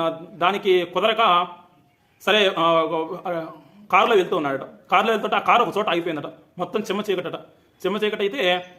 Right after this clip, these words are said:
సరే అని చెప్పి అక్కడెక్కడో పక్కన ఒక గుడిసెలాగా ఏదో కనపడితే అక్కడికి వెళ్ళాడట. "అమ్మ, అనుకోకుండా నాకు ఫ్లైట్కి వెళ్ళడం అవ్వలేదు,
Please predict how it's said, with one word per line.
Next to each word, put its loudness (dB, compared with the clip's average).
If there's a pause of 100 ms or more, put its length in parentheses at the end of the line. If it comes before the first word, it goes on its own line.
(140)
సరే 0
అని -4
చెప్పి -2
అక్కడెక్కడో -4
పక్కన -6
ఒక -2
గుడిసెలాగా -4
ఏదో -6
కనపడితే -6 (220)
అక్కడికి -2
వెళ్ళాడట. 0
"అమ్మ, -2 (220)
అనుకోకుండా 0 (320)
నాకు -2 (840)
ఫ్లైట్కి -2
వెళ్ళడం 0
అవ్వలేదు, -2